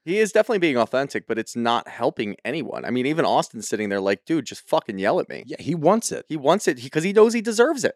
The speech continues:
Speaker 2: I,
Speaker 1: Like,
Speaker 2: I
Speaker 1: that's the
Speaker 2: know.
Speaker 1: one thing. Like, Austin is being pretty real about this whole thing. "Yeah, dude, it's a fucked up situation. I'm sorry that I'm even involved in it. Yell at me.
Speaker 2: Yeah.
Speaker 1: Get mad at me. Show me that you're angry at me." This
Speaker 2: "Hit me,
Speaker 1: in
Speaker 2: daddy."
Speaker 1: between, "Hit me, daddy."
Speaker 2: <laughs>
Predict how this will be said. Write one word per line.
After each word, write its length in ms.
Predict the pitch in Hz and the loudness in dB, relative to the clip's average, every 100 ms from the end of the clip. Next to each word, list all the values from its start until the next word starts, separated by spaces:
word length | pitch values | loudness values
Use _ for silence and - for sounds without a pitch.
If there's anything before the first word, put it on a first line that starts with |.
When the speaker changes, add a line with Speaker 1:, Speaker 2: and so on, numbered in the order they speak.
| _ | _
Speaker 2:
I, 140 | - - - | -18 -16 -14
Speaker 1:
Like, 120 | 147 | -2
Speaker 2:
I 20 | |
Speaker 1:
that's 180 | 180 202 | 0 0
the 40 | 285 | -2
Speaker 2:
know. 60 | |
Speaker 1:
one 200 | 254 170 | -2 -2
thing. 220 | 165 233 | 0 0
Like, 160 | 170 123 - | 0 0 2
Austin 340 | 156 - 180 | 2 2 0
is 100 | 151 | -2
being 380 | 117 143 127 107 | -2 -2 0 -2
pretty 180 | - 190 | -6 -6
real 300 | 123 139 240 | -2 2 2
about 200 | 104 92 | 2 0
this 120 | - - | -2 -4
whole 160 | 107 | -4
thing. 240 | 101 104 101 _ _ _ | -4 -6 -6 _ _ _
"Yeah, 180 | 135 202 | 2 4
dude, 240 | 120 131 147 _ _ - | 4 0 -2 _ _ -8
it's 160 | 180 | -6
a 60 | 160 | -4
fucked 260 | 156 151 143 | -2 0 -2
up 100 | - | -4
situation. 600 | 135 131 139 175 87 - - | -6 -4 -4 -4 -8 -14 -10
I'm 280 | 135 202 185 | -4 -2 2
sorry 300 | 131 120 147 | 4 6 6
that 120 | 135 | 4
I'm 140 | 139 | 4
even 160 | 147 147 | 2 0
involved 400 | 147 180 214 120 | 0 0 0 -2
in 80 | - | -6
it. 100 | - _ _ _ - | -8 _ _ _ -6
Yell 340 | 123 208 330 | 2 4 4
at 140 | 87 - | 0 -4
me. 200 | - - | -10 -14
Speaker 2:
Yeah. 160 | 143 190 | -8 -2
Speaker 1:
Get 160 | 226 214 | -2 2
mad 280 | 165 226 | 4 4
at 120 | 311 110 | 2 0
me. 100 | 101 | -4
Show 320 | - - 170 | 0 6 6
me 160 | 220 220 | 6 2
that 140 | 175 | 2
you're 160 | 139 139 | 2 4
angry 420 | 127 180 220 101 | 4 4 2 0
at 80 | 85 | 2
me." 160 | 98 - - _ - | -2 -6 -12 _ 0
This 160 | 143 | 0
Speaker 2:
"Hit 100 | 262 | 2
me, 120 | 170 196 | 0 2
Speaker 1:
in 40 | |
Speaker 2:
daddy." 280 | 196 240 190 | 4 4 2
Speaker 1:
between, 220 | 196 180 | 0 0
"Hit 220 | 143 214 | 2 2
me, 80 | 220 | 4
daddy." 300 | 120 117 | 6 6
Speaker 2:
<laughs> 80 | 175 | 6